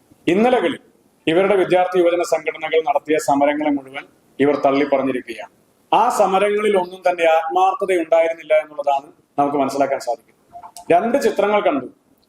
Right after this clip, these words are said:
ഒന്ന്, എ ബി വി പിയുടെ സംസ്ഥാന ഭാരവാഹികൾ പോയി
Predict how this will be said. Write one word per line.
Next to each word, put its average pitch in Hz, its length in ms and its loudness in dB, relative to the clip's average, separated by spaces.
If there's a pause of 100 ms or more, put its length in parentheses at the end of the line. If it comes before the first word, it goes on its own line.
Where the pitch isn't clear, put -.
(140)
ഒന്ന്, 220 200 2
എ 220 160 2
ബി 254 100 -4
വി 254 140 -2
പിയുടെ 240 280 0
സംസ്ഥാന 202 340 0
ഭാരവാഹികൾ 175 720 2
പോയി 156 220 -2